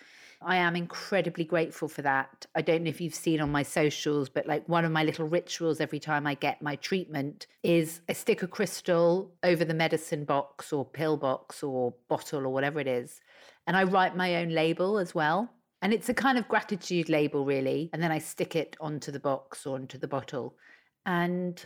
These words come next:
it's kind of like my reminder to say, "Wow, like, thank you. You're doing something incredible. Like, you drugs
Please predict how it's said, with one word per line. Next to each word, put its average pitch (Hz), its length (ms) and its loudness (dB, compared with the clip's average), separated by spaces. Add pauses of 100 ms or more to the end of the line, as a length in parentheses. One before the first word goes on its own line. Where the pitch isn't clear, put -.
it's 196 220 0
kind 214 340 2
of 214 100 2
like 190 280 2
my 175 160 2
reminder 170 800 2 (220)
to 156 100 -10
say, 147 580 2
"Wow, 151 400 4
like, 139 280 0
thank 165 400 -2
you. 135 100 -4
You're 151 180 0
doing 160 420 0
something 147 460 -8
incredible. 139 640 -2
Like, 135 220 -2
you 156 160 0
drugs 147 580 -2